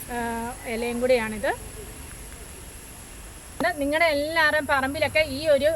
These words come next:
ആ, ചൊറിക്കണം, ചൊറിക്കണം എന്നും പറയുന്ന ഈ ഒരു സാധനം, നമ്മൾ പറയുന്നത് ചൊറിക്കണമെന്നാണ് പറയുന്നത്, ചൊറിയുന്നത് ആയതുകൊണ്ട് ചൊറിക്കണമെന്ന് പറയുന്നത്. ഇത് നിങ്ങളുടെ എല്ലാവരുടെയും, എനിക്ക് തോന്നുന്ന almost എല്ലാവരുടെയും പറമ്പിൽ ഇത് കാണാനായിട്ടുള്ള ചാൻസ് ഉണ്ട്.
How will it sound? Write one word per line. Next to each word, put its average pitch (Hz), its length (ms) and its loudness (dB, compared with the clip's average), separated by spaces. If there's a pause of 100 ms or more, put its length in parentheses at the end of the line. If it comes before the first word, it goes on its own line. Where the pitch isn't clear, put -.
(420)
ആ, 247 280 4
ചൊറിക്കണം, 285 640 6 (320)
ചൊറിക്കണം 262 580 4 (520)
എന്നും 269 220 0
പറയുന്ന 254 320 4
ഈ 262 240 0
ഒരു 285 160 2
സാധനം, 240 420 2
നമ്മൾ 226 220 -2
പറയുന്നത് 285 480 0
ചൊറിക്കണമെന്നാണ് 269 640 -2
പറയുന്നത്, 240 460 -4
ചൊറിയുന്നത് 262 500 -2
ആയതുകൊണ്ട് 262 480 -2
ചൊറിക്കണമെന്ന് 262 540 -4
പറയുന്നത്. 240 420 -4 (380)
ഇത് 240 260 -2
നിങ്ങളുടെ 269 220 -2
എല്ലാവരുടെയും, 330 720 0
എനിക്ക് 285 180 -4
തോന്നുന്ന 330 340 -2
almost 320 320 -6
എല്ലാവരുടെയും 320 460 0
പറമ്പിൽ 277 320 -2
ഇത് 262 140 -2
കാണാനായിട്ടുള്ള 254 600 -2
ചാൻസ് 240 360 -6
ഉണ്ട്. 247 160 -2